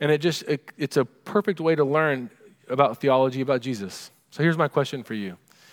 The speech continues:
You're walking down the street, and Jay Leno or someone like that walks up with the microphone and says, "What's your theology of Jesus?" What do you say? Like, y-, you're on the spot, you know? You know, people are like, "Who's the, uh, current vice president?"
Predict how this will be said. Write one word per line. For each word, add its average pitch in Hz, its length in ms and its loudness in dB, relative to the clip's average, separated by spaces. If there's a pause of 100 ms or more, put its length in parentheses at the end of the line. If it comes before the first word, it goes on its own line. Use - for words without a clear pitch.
(200)
You're 143 100 -2
walking 139 320 2
down 123 180 0
the 117 80 -4
street, 101 380 -6 (720)
and 110 360 -6
Jay 117 500 2
Leno 110 460 -2
or 101 220 -2
someone 107 300 -8
like 98 220 -4
that 104 120 -4
walks 101 240 -4
up 107 80 -6
with - 80 -20
the 104 80 -14
microphone 90 640 -10 (960)
and 104 80 -12
says, 104 240 -2
"What's 175 160 2
your 208 120 4
theology 170 500 6
of 135 80 0
Jesus?" 110 720 -4
What 143 80 -2
do 151 80 -2
you 156 80 -2
say? 135 320 -4 (720)
Like, 117 200 -4
y-, 123 160 -12
you're 135 160 -4
on 135 100 -4
the 123 40 -4
spot, 117 480 -4
you 104 140 -8
know? 104 100 -6
You 127 140 -2
know, 135 100 4
people 147 220 -2
are - 20 6
like, 113 80 -2
"Who's 202 180 2
the, 202 220 4
uh, 170 220 6
current 185 280 2
vice 165 220 2
president?" 131 480 0